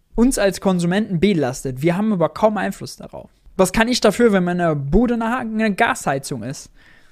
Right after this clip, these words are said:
Da fange ich doch bestimmt nicht an, hier die Heizung auf Null zu drehen. Hätte, hätte GroKo mal Gas gegeben, im wahrsten Sinne des Wortes,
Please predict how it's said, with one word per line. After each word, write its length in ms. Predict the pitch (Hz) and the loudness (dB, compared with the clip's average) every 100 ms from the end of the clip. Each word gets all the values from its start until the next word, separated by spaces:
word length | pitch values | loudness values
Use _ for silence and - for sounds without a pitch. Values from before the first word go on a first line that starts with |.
| _ | _
Da 120 | 160 | -2
fange 200 | - 208 | 0 0
ich 100 | 190 | 2
doch 100 | 185 | -2
bestimmt 400 | 185 170 208 208 | -2 2 2 2
nicht 200 | 220 - | -2 -4
an, 140 | 214 | -4
hier 160 | 196 208 | -2 0
die 160 | 202 202 | 0 -2
Heizung 340 | - 247 - 202 | 0 -2 0 -4
auf 160 | 160 | -4
Null 220 | 165 160 147 | -2 -2 -2
zu 140 | 156 | -6
drehen. 380 | 156 147 139 156 _ _ | -8 -8 -8 -12 _ _
Hätte, 500 | - 208 208 196 185 - | 0 4 6 6 6 4
hätte 280 | 196 196 185 | 0 4 2
GroKo 480 | - 180 220 254 247 | 6 6 6 4 2
mal 400 | 220 202 190 170 | 4 4 4 2
Gas 360 | 170 175 208 | 4 4 4
gegeben, 480 | 240 202 247 269 330 359 _ _ | -2 -2 -2 -4 -8 -12 _ _
im 140 | - 165 | -4 4
wahrsten 340 | 165 202 180 | 4 4 2
Sinne 220 | 175 180 | 4 4
des 240 | 170 165 165 | 4 0 6
Wortes, 440 | 170 175 269 - | 6 6 -2 -6